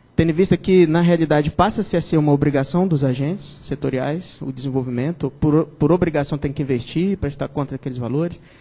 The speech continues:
Temos projetos de trinta milhões, setenta milhões, um milhão, a depender, do, lógico, do volume do, do agente. E, como sabemos, assim, fica restrito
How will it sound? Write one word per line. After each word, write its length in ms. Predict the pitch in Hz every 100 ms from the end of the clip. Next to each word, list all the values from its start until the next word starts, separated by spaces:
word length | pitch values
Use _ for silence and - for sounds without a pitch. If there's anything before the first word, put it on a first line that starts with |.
| - _ _
Temos 200 | 151 165
projetos 420 | - 165 151 156 147
de 80 |
trinta 300 | 147 156 160
milhões, 400 | 143 131 151 170
setenta 360 | 170 147 147 147
milhões, 760 | 135 131 147 170 165 143 143 -
um 120 | -
milhão, 480 | 156 135 131 165 151
a 20 |
depender, 400 | 139 143 143 143
do, 180 | 135 -
lógico, 400 | 123 139 143 147
do 80 | 135
volume 360 | 135 135 135
do, 260 | 131 131 123
do 100 | 139
agente. 480 | 147 139 165 196 - - _ _ _ -
E, 440 | 196 220 233 240
como 240 | - 214 214
sabemos, 500 | 226 185 190 214 196
assim, 380 | 180 196 214 196 - - _ - -
fica 240 | - 208
restrito 640 | 196 196 - 196 220 - -